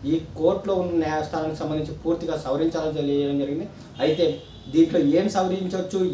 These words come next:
ఏంటి అనేది ఈ జీవోకు సంబంధించిన వివరాలను నెక్స్ట్ వీడియోలో చెప్తాను. కానీ ఈ జీవో మాత్రం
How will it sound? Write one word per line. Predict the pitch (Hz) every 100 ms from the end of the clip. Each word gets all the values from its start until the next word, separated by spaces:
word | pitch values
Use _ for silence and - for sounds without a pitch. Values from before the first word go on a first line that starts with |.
| 156
ఏంటి | 190 190 190
అనేది | 175 170 175 165 160
ఈ | 160 143
జీవోకు | 131 165 180 180
సంబంధించిన | 165 160 156 156
వివరాలను | 151 151 156 156 131 - - -
నెక్స్ట్ | 123 165
వీడియోలో | 165 160
చెప్తాను. | 147 - 220 226
కానీ | 202 165 135 143
ఈ | 202 180
జీవో | 160 190 180 160 143
మాత్రం | 135 160